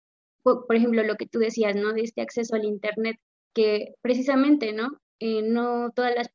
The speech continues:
los, las personas que viven en las periferias no tienen el mismo acceso a los servicios públicos que tienen en la ciudad. Y también es más costoso el vivir fuera de la ciudad en, en algunos términos, ¿no? Porque el suelo es más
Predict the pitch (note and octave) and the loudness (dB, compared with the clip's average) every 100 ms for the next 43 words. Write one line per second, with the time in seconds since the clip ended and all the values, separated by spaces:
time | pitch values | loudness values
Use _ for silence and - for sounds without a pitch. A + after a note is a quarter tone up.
0 | - A#3 A3+ A3+ A#3 B3+ C4 C#4+ D4+ B3+ | -4 -4 -4 -4 -4 -4 -2 -2 -2 -2
1 | A#3+ C4 A#3+ G#3+ - G3+ G3+ A3 A3+ A3+ | 0 2 0 -2 -6 -6 -6 -4 -2 -2
2 | C#4+ E4+ _ _ - A#3+ B3+ C4 C4 A3 | -2 -6 _ _ -8 -4 0 2 2 2
3 | A3+ A#3+ A#3+ B3+ B3 A#3+ A3+ G#3 A3+ - | 0 -2 -4 -6 -6 -6 -8 -12 -14 -6
4 | B3+ - A#3+ A#3 A3+ B3 B3+ G#3 G#3+ A3 | -6 -2 0 2 2 0 0 0 2 4
5 | A3+ G#3+ G3+ G3+ G3+ G#3 - _ _ _ | 4 4 2 0 0 0 -2 _ _ _
6 | - A3+ A3+ G#3+ G#3 G#3+ G#3 A3 A3+ A3+ | -6 0 2 2 0 -2 0 2 4 4
7 | A#3+ A#3+ A#3 A3+ B3 A#3 A3+ - A3+ - | 4 0 -2 0 2 0 -2 -6 -8 -2
8 | A#3+ B3 A#3 A3 A3 A3 A3+ A3+ - _ | -2 2 0 0 -2 -2 0 0 -2 _
9 | _ _ _ - C4+ C#4 A#3+ A3 A3 G#3+ | _ _ _ 2 4 4 0 -4 -6 -2
10 | G#3+ B3+ - _ _ _ - A#3 A#3+ B3 | -2 -2 -4 _ _ _ -4 0 0 2
11 | B3+ B3+ D4 D4+ - B3 A3+ G3+ G3 A3+ | 2 4 2 0 0 -4 -4 -6 -10 -10
12 | C4 - - A3 G#3+ - - A3+ A3+ B3 | -8 -8 -2 0 0 -2 -2 0 4 4
13 | B3+ C4+ C4+ C4 - - A3+ A3 B3 A#3 | 6 6 6 2 -2 2 4 4 2 2
14 | A3+ A#3 | 2 -2